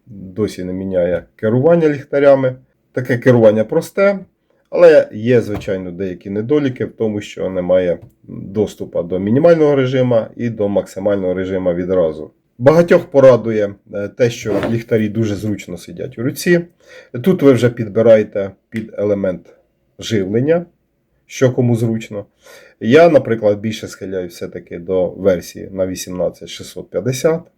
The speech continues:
Можливо, кому потрібно, е, більше енергії і більша потужність, той вибере, е, саме версію Ц сім. Як ви переконались, непогане світло, як для І Ді Сі ліхтаря. І саме головне, друзі, що це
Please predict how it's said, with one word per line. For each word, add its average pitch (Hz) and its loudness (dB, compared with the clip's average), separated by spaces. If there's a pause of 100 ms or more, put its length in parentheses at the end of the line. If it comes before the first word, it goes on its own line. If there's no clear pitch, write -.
(340)
Можливо, 139 4
кому 113 -4
потрібно, 98 -6 (200)
е, 92 -6
більше 98 -4
енергії 131 0
і 98 -6
більша 92 -10
потужність, 156 -8 (400)
той 104 -4
вибере, 90 -2 (320)
е, 87 -10
саме 92 -2
версію 87 -6
Ц 87 -14
сім. 151 -4 (500)
Як 156 0
ви 135 2
переконались, 104 -2
непогане 98 -4
світло, 151 -4 (500)
як 127 6
для 123 2
І 113 -4
Ді 110 -6
Сі 110 -8
ліхтаря. 107 -4 (640)
І 131 -6
саме 180 6
головне, 131 4
друзі, 107 -6
що - -12
це 127 -2